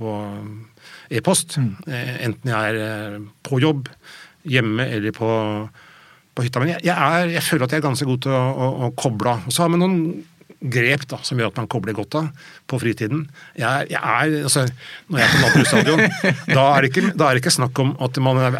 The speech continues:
Speaker 1: bekymret for, da er man mer bekymret for, eh, hvordan det går med Stabæk.
Speaker 2: Ja.
Speaker 1: Eh, og jeg har vel sagt før i et intervju at, og det er faktisk sant, at jeg, jeg mister ikke nattesøvn av jobben. Eh, fordi jeg, og det er fordi at jeg, når, når vi har gjort det vi kan, og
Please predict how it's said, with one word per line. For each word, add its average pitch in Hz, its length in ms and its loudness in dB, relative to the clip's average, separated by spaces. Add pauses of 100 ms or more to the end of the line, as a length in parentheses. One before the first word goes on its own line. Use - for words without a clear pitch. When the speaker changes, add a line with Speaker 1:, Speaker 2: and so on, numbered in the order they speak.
Speaker 1:
bekymret 113 480 -2
for, 123 160 0
da 120 140 0
er - 20 0
man 160 160 4
mer 120 240 2
bekymret 113 400 0
for, 127 160 2
eh, 120 320 2
hvordan 113 160 0
det 117 80 0
går 110 80 0
med 117 80 0
Stabæk. 151 480 0
Speaker 2:
Ja. 107 140 4 (400)
Speaker 1:
Eh, 135 100 -2
og 143 140 0
jeg 123 80 4
har 143 80 4
vel 156 80 2
sagt 143 240 -2
før 120 160 0
i - 20 0
et 131 80 -4
intervju 127 320 -2
at, 156 80 -6
og 139 80 -4
det 156 80 0
er 156 140 2
faktisk 151 180 0
sant, 143 320 0
at 147 80 -2
jeg, 143 140 -2 (720)
jeg 156 100 4
mister 151 380 0
ikke 151 100 0
nattesøvn 123 600 -2
av - 20 0
jobben. 120 240 -4 (560)
Eh, 127 460 0
fordi 131 160 2
jeg, 131 100 -2
og 139 140 2
det - 20 4
er 131 80 2
fordi 131 160 2
at - 140 -6
jeg, 131 180 -2 (240)
når, 165 160 0
når 143 160 4
vi 131 80 4
har 139 140 2
gjort 127 180 -4 (400)
det 117 80 2 (160)
vi 120 80 -4 (140)
kan, 113 180 0 (480)
og 147 80 0